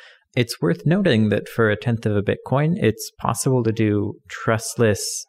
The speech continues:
deposit setup among many people. Um, it's gonna take a lot of, like, custom dApp work, but it's perfectly possible to do with a standardized one Bitcoin lot size. That said,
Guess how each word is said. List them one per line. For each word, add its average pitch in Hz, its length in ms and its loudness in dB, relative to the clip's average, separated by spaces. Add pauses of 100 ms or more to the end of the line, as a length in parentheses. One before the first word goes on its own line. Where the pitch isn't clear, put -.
deposit 107 600 0
setup 98 460 0
among 101 360 4
many 95 320 2
people. - 440 -8 (480)
Um, 101 260 2
it's - 340 -6
gonna 113 180 2
take 113 300 0
a 107 40 4
lot 104 220 4
of, 98 180 0 (120)
like, 113 300 -4
custom 101 460 0
dApp 139 300 2
work, 104 320 2
but 104 80 -2
it's - 160 -6
perfectly 135 460 0
possible 110 480 -2
to 101 100 0
do 127 300 4
with 107 260 2
a 107 40 -2
standardized 101 680 0
one 98 240 2
Bitcoin - 420 -2
lot 101 240 -2
size. - 360 -10 (800)
That 131 320 2
said, 143 680 2